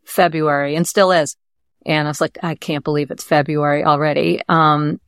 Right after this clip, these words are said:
I wasn't, pre-, you know, like, I'm not prepared for this. I should have been emailing my list for a while, but I started with, as soon as, you know, as soon it was on offer, I didn't even do any pre-launch emails or anything like that.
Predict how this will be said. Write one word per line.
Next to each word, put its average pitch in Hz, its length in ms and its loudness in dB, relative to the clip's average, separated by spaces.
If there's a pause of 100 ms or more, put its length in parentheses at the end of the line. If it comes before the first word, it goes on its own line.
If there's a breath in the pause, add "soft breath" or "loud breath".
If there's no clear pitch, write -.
I 156 120 -2
wasn't, 156 380 -4
pre-, - 200 -6
you - 180 -2
know, 196 60 6
like, 196 140 4
I'm 226 140 4
not 233 160 4
prepared 202 500 2
for 185 140 0
this. 139 240 -2
I 143 80 0
should 175 240 -4
have 170 120 -2
been 160 320 0
emailing 165 520 0
my 151 140 -4
list 180 280 -2
for 170 140 0
a 156 60 2
while, 156 360 2 (540)
but 170 240 4 (920)
I 151 60 2
started 170 640 2
with, 160 480 -2 (480)
as 180 160 4
soon 214 240 2
as, 196 180 0 (520)
you 185 120 2
know, 160 100 0
as 170 200 0
soon 220 240 0
it 196 80 -2
was - 160 -2
on 170 180 4
offer, 170 400 2
I 175 120 2
didn't 190 220 0
even 160 600 -6
do 156 220 -4
any 151 200 -6
pre-launch 190 680 2
emails 160 380 0
or 170 40 0
anything 151 320 -2
like 151 160 -6
that. 139 200 -6